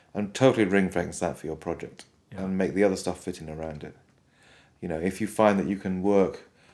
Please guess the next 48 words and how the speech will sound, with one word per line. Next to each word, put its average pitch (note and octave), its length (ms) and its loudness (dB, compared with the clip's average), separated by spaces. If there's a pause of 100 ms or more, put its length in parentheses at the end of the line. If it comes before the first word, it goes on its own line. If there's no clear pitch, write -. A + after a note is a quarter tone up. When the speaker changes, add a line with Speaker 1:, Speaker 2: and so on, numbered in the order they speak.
(180)
Speaker 1:
on, F2 400 -6
whether F2+ 180 -2
it's D#2 100 -14
your F#2+ 100 -4
guitar F#2+ 300 -2
playing F2 280 0
and E2+ 120 -4
you're E2+ 120 -6
composing E2+ 600 0
from D#2 320 -12 (460)
eight G2 120 2
in F#2 100 0
the F2+ 60 -2
morning F2 340 0
till E2 360 -10
lunchtime, F2+ 580 -4 (760)
and F2 140 -8
then F2 100 -2
the F2 100 -2
rest G2 260 0
of E2 140 -6
the E2+ 100 0
afternoon E2+ 640 -4 (1400)
you're - 80 -16
teaching G2 320 -4
or F2 40 -2
doing F2 200 -4
other F2 180 -4
things, F2 320 -8
or F2+ 100 2
you F#2 60 4
can F2+ 120 -8
have F2 180 -6
two G2 200 2
completely E2+ 380 -6
clear F#2 280 0
days, F2 420 -2 (480)
you're F2+ 100 -14
doing E2+ 180 -6
stuff - 260 -8
on F2+ 60 -4
other F2 140 -2
days, F2 260 -2
so G#2 100 -4
that F#2+ 100 0
you G2+ 100 0
kind A2 220 4
of, F#2+ 220 0